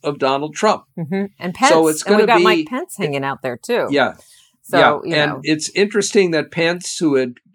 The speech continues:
Speaker 1: tried to avoid criticizing the man who tried to get him, uh, hung <laughs> at the Capitol, uh, has now taken a tougher stand on this. But, uh, Pence is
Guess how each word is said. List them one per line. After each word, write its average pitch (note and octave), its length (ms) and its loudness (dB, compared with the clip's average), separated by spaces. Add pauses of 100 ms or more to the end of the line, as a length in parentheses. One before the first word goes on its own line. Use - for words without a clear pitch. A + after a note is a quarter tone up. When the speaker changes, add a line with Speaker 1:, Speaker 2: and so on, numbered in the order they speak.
Speaker 1:
tried C#3+ 680 0
to A#2+ 340 -2
avoid B2 800 -2 (1160)
criticizing D#3 920 0
the B2 100 -2
man C#3 320 0
who C3+ 140 -2
tried C3+ 240 0
to - 60 -6
get A#2 160 -2
him, B2+ 320 -2
uh, A#2 600 -2 (100)
hung E3+ 460 -2 (260)
<laughs> C#3+ 500 -10
at C#3 240 0
the C#3 140 -2
Capitol, D#3+ 640 0 (380)
uh, C3 500 0 (220)
has B2+ 320 -4
now C#3 180 0
taken C#3 380 0
a A2+ 80 -2
tougher B2+ 400 -4
stand B2 480 -4
on A#2 180 0
this. A#2+ 340 -4 (460)
But, B2 320 4 (260)
uh, B2+ 340 -2 (280)
Pence D3 400 -4
is B2 460 -2